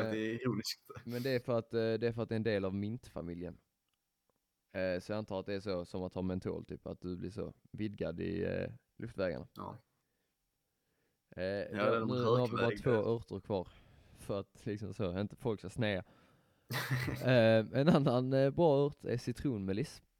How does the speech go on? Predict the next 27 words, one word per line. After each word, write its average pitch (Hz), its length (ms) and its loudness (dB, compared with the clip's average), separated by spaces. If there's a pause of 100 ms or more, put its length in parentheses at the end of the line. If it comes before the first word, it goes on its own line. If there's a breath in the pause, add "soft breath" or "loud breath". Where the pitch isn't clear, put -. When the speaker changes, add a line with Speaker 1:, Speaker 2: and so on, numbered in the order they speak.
(440)
Speaker 1:
Eh, 101 220 2
det 110 60 2
är - 20 6
också 120 240 2
en 101 60 0
del 110 160 4
av 104 60 4
mintfamiljen. 104 640 -2 (480)
Bidrar 113 540 0
till 98 360 -4
sömnen. 127 540 0 (280)
Du 101 240 -8
får 104 100 -8
bättre 110 260 -2
sömnkvalitet. 107 640 -4 (400)
Och 110 160 -6
har 101 120 0
en 101 60 -4
kraftig - 640 -4
ångestdämpande 95 640 -2
effekt. - 400 -12 (1080)
Eh, 87 400 -2 (280)
går 107 240 -2
att 101 60 0
dricka 104 220 -6
som 95 140 -6
te. 123 260 -4